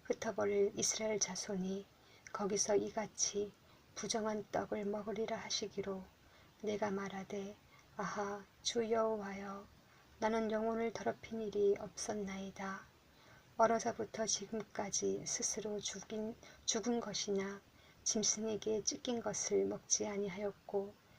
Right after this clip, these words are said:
가증한 고기를 입에 넣지 아니하였나이다. 여호와께서 내게 이르시되 보라,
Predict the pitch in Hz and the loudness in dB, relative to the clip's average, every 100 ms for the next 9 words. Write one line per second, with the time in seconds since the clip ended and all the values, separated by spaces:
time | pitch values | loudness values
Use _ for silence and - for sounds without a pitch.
0 | - - - - 196 214 214 208 202 214 | -20 -20 -8 -4 0 0 0 -2 -4 -4
1 | 196 208 208 214 - 208 220 214 208 - | -2 -2 -2 -4 -6 -2 0 0 -2 0
2 | - 220 208 214 214 208 208 208 196 196 | 0 0 -2 -4 -4 -4 -4 -4 -6 -6
3 | 202 202 208 - - - - - - - | -6 -8 -10 -18 -20 -20 -20 -20 -20 -20
4 | - - - 220 220 214 226 - 233 220 | -20 -10 0 6 6 6 2 2 -2 -2
5 | 196 226 226 214 - - 196 202 202 - | 0 0 2 0 -2 -4 -4 -6 -10 -18
6 | - - - - 214 202 196 196 | -20 -20 -12 -4 -2 -2 -4 -6